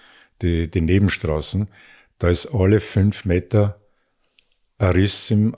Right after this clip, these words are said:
im, im Asphalt oder im Beton und der wird ausgossen mit Teer. Und das rumpelt, das, und dann, wenn der Hintern eh schon offen ist, ne,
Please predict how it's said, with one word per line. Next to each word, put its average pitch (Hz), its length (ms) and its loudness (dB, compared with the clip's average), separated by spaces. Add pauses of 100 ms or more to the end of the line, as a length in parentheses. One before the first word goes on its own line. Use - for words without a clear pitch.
im, 104 260 0
im 98 280 -2
Asphalt 90 540 -2
oder 101 140 2
im 98 120 0
Beton 95 380 -2
und 92 120 -2
der 95 80 0
wird 101 160 0
ausgossen 98 800 -2
mit 95 460 -6
Teer. 76 360 -2 (880)
Und - 220 -2
das - 240 -2
rumpelt, 113 440 2
das, 104 220 -2
und 101 220 -4
dann, 90 160 -2
wenn 90 100 -2
der 85 280 -2 (420)
Hintern 104 360 0
eh 87 100 0
schon 90 360 -2
offen 80 340 -8
ist, 69 140 -12
ne, 98 220 -4